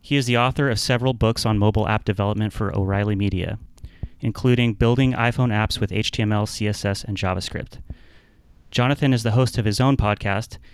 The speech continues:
Ditching Hourly with Jonathan Stark, and is a regular panelist on the Freelancers Show on DevChat T V. Jonathan, welcome to Software Engineering Radio.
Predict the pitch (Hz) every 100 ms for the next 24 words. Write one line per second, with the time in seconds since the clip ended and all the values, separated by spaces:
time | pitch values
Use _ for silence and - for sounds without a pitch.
0 | - - - 127 - 147 131 113 107 95
1 | 95 92 - 104 104 104 - 95 95 -
2 | - - _ _ _ 113 110 104 117 123
3 | 123 117 110 110 117 - 107 98 120 120
4 | 101 98 98 - 98 95 - 117 104 107
5 | 98 98 92 107 95 92 110 - - -
6 | - - - 104 117 - 139 135 - 113
7 | 117 120 113 113 107 113 107 110 107 107
8 | 101 92 87